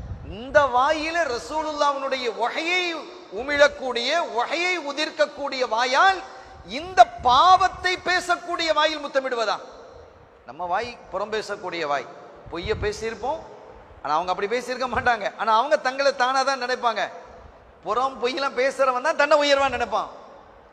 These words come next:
ஆனா அதெல்லாம் பேசாதவங்க தன்னை தாழ்ந்தவர்களாக கருதி கொள்வார்கள். அது அல்லாஹ்வுக்கு ரொம்ப பிடிக்கும்.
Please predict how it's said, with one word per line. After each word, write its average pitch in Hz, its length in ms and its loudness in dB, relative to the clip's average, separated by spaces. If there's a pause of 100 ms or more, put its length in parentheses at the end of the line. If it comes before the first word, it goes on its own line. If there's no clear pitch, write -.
(220)
ஆனா 294 260 10
அதெல்லாம் 349 400 6
பேசாதவங்க 349 580 4
தன்னை 349 240 0
தாழ்ந்தவர்களாக 339 840 2
கருதி 302 260 -2
கொள்வார்கள். 247 560 0
அது 302 40 8
அல்லாஹ்வுக்கு 330 340 8
ரொம்ப 302 200 -2
பிடிக்கும். 240 420 -4